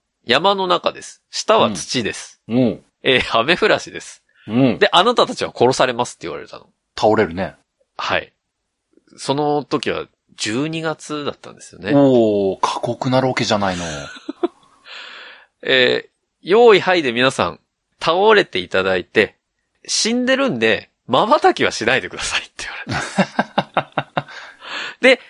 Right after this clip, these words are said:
Speaker 1: えー、「カメラで撮りますんで、オッケーっていうまで瞬きなしで、雨降らしずっと続きますんで、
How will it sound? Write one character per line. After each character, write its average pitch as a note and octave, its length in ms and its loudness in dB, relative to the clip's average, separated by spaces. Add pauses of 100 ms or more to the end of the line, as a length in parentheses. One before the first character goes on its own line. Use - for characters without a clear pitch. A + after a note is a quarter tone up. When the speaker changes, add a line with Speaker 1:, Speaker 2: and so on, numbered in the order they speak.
(120)
Speaker 1:
え F#3+ 240 4
ー、 - 40 -4
「カ C4 120 4
メ C4+ 80 2
ラ F#3+ 100 4
で B2+ 100 2
撮 C#3 140 0
り D#3 100 -2
ま E3+ 120 2
す G2 160 -10
ん F2 60 -14
で、 A#2 240 2 (180)
オ A3 100 4
ッ A3+ 60 -2 (100)
ケ G3+ 160 2
ー - 40 -6
っ - 40 -20
て - 100 -6
い C#3 40 2
う C3+ 80 0
ま C3+ 100 -2
で D3 200 0
瞬 C3 400 0
き - 120 -4
な B2+ 120 2
し A#2+ 140 -8
で、 C#3 320 2
雨 D#3 260 2
降 F3+ 100 2
ら E3 80 4
し G#2+ 120 -10
ず C#3 120 -12
っ - 20 -12
と D3+ 120 -8
続 E3+ 200 -4
き F3+ 80 -4
ま F3 80 -2
す - 120 -6
ん G2 60 -8
で、 F2+ 200 -6